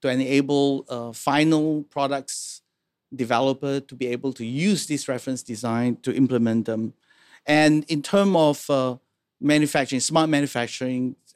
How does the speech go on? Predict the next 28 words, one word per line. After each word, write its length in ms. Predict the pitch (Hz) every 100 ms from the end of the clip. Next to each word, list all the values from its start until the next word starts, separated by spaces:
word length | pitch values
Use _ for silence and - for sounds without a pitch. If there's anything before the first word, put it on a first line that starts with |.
| -
here 240 | 135 196
in 140 | 214 147
Taiwan, 640 | 143 143 135 143 143 147 _ _ _ _
we 200 | 139 147
have 380 | 131 165 160 135
worked 320 | 147 143 139
with, 360 | 139 127 117 -
uh, 260 | 123 120
several 400 | 123 143 139 151
of 220 | 131 117 117
our 220 | 113 117 _ _ _
partners. 640 | - 143 120 113 113 123 - _ _ -
I 40 | 143
remember 500 | 131 135 143 143 143 _
a, 40 | 131 127 135 -
a 80 |
year 300 | 120 135 147
ago, 440 | 156 135 120 123 127
I 80 | -
think 140 | 143 165
it's 100 | 139
a 80 |
year 160 | 127 135
ago, 200 | 123 123
we 200 | 120 120
started 560 | 113 - 131 120 131 139
working 480 | 127 120 131 131
with 320 | 123 120 113